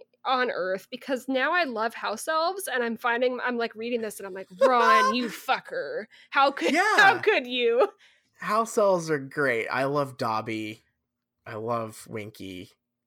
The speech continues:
Speaker 2: I'll probably love Creature. Creature's a, a rude house elf, which I think is what we,
Speaker 1: I
Speaker 2: what
Speaker 1: love
Speaker 2: we've been
Speaker 1: that. <laughs>
Speaker 2: Yeah, we need, we need that in this story, is we need, we need a house elf who hates it. Uh, and, and I'm excited to get to Creature next week.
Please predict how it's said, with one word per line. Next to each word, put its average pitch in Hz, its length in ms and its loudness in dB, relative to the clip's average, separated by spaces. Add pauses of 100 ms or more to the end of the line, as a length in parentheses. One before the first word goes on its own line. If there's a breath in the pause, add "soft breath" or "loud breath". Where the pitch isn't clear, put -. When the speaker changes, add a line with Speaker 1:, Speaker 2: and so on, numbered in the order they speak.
(100)
Speaker 2:
I'll - 120 -20
probably 135 360 -2
love 92 220 -10
Creature. 101 320 -12 (220 loud breath)
Creature's 262 460 0
a, 131 140 -2 (140)
a 101 120 -4
rude 104 440 -6
house 190 340 -2
elf, 214 220 2
which 208 160 -4
I 135 80 0
think 143 240 -4
is 123 140 -4
what 104 200 -6
we, 233 60 -4
Speaker 1:
I 240 40 -2
Speaker 2:
what 226 80 -6
Speaker 1:
love 269 280 0
Speaker 2:
we've 302 80 -8
been 294 80 -2
Speaker 1:
that. 185 380 -2
<laughs> 508 500 4
Speaker 2:
Yeah, 240 260 6
we 123 180 -4
need, 147 220 -4
we 143 160 -2
need 160 360 -2
that 127 220 0
in 135 180 -4
this 123 160 -6
story, 107 420 -4
is - 120 -12
we 101 80 -10
need, 110 340 -10
we 107 80 -12
need 123 160 -6
a 120 60 0
house 113 280 -8
elf 104 160 -8
who 95 80 -12
hates - 380 -12
it. - 180 -12 (640)
Uh, 80 680 -4 (200)
and, 98 360 -10
and - 100 -14
I'm 98 160 -12
excited 113 520 -6
to - 60 -14
get 87 140 -12
to 90 60 -14
Creature 87 400 -16
next - 240 -16
week. 92 200 -10